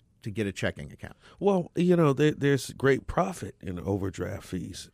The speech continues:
Speaker 2: and, and there's great profit in account maintenance fees. You know, I mean, it's even possible,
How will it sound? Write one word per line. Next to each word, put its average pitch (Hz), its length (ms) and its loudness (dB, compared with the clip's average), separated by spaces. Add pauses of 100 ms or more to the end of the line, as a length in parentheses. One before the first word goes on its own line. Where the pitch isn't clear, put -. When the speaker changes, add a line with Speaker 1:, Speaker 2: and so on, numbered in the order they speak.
(100)
Speaker 2:
and, 107 300 -6
and 110 180 -2
there's 110 180 -2
great 117 220 0 (140)
profit 139 480 -4
in 95 300 0 (300)
account 110 440 0
maintenance 90 540 -4
fees. 76 400 -4
You 113 100 2
know, 107 240 4
I 139 40 2
mean, 135 200 2
it's 156 160 0
even 113 300 0
possible, 104 600 -2